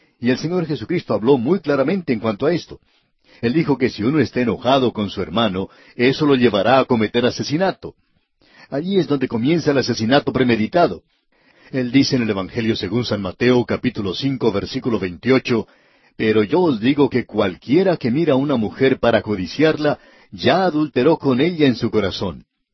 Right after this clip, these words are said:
Y tiene que estar allí unido con la tentación. Siempre ha surgido la pregunta, "¿Es pecado la tentación?". Y la respuesta, como decíamos en nuestro programa anterior,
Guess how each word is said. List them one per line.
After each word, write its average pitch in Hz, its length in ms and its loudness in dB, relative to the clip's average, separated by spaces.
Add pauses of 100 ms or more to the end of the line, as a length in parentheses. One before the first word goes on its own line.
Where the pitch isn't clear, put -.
(440)
Y 135 140 -2
tiene 233 180 2
que 233 80 2
estar 196 220 2
allí 147 200 0
unido 185 400 2
con 156 140 -2
la 139 80 2
tentación. 110 720 -4 (440)
Siempre 180 500 0
ha 143 40 2
surgido 131 400 -2
la 110 140 2
pregunta, 98 560 -4 (480)
"¿Es 95 260 -4
pecado 113 480 0
la 110 100 2
tentación?". 117 720 -2 (480)
Y 120 120 -4
la 143 100 4
respuesta, 160 540 0
como 117 240 -2
decíamos 107 520 -2
en 87 120 -10
nuestro 104 380 -4
programa 98 360 -6
anterior, 113 500 -2